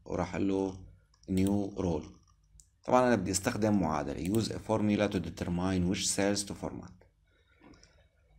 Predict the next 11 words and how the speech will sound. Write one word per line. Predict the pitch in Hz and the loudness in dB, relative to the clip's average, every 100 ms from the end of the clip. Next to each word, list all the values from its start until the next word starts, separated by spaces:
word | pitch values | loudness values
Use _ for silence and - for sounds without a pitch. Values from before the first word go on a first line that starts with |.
| - _ _ _ _ - - - - _ _ _ _ _ _ | -20 _ _ _ _ -20 -20 -20 -20 _ _ _ _ _ _
حددت | - 135 190 151 | 0 2 2 4
أنا | 156 | 2
الخلايا | 147 147 143 147 147 147 - | 2 4 6 8 6 2 -2
ولازم | 110 123 123 120 | 4 4 6 4
بلش | 117 110 110 113 - | 6 6 4 4 0
بإشارة | - 101 98 98 - - - 95 90 92 95 92 | -2 0 2 0 -4 -14 -6 -2 2 2 0 -4
يساوي. | 85 - - - - - - - _ | -4 -4 -6 -14 -20 -20 -20 -20 _
بدي | 123 143 | 2 4
أقول | 143 | 6
له | 147 143 - - - - - 113 | 6 4 -2 -14 -14 -16 -12 -8
الخلية، | 113 117 120 113 113 120 | -2 2 4 4 2 -2